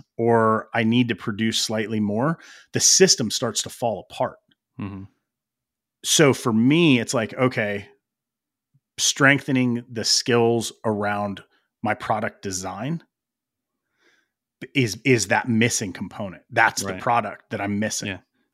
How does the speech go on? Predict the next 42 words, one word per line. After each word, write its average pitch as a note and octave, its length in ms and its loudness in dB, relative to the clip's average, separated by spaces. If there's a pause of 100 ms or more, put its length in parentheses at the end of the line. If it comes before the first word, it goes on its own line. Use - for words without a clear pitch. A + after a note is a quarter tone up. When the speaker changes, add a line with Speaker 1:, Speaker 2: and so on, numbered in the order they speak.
(100)
Speaker 2:
Yeah. G2 260 -4 (140)
It's A2+ 180 -6
a, A#2+ 120 0 (380)
it's, - 320 -4
it's A2 200 -6
where, A2+ 320 2
it's - 180 -6
where A#2 160 2
your G#2+ 180 0
product A2 460 0
is F#2 140 -8
lacking. G2+ 580 -2
And G2+ 160 -8
so G2+ 140 -4
Speaker 1:
Right. F#2+ 100 -2
Speaker 2:
when G2 120 -4
s-, F#2+ 160 -8 (340)
when A#2 120 -2
someone B2 220 2
comes A#2 240 0
to G#2+ 100 -6
purchase, G#2 720 -4
it's - 200 -8
why G#2+ 160 4
you G2+ 140 0
don't G2+ 260 -6
have G2 160 -4
enough F#2+ 360 -4
of F#2 220 -4
them. F2+ 360 -10 (280)
Speaker 1:
Exactly. G#2+ 520 -4
Speaker 2:
You G2+ 60 -4
know, F2+ 220 -8 (180)
it, G2+ 180 -4 (440)
and A2 160 0
so, G#2+ 420 2 (140)
uh, A#2 260 2
another B2 360 6
example G#2 380 -2
that's, G2 320 -6
I G2+ 100 0
think, G2 220 -8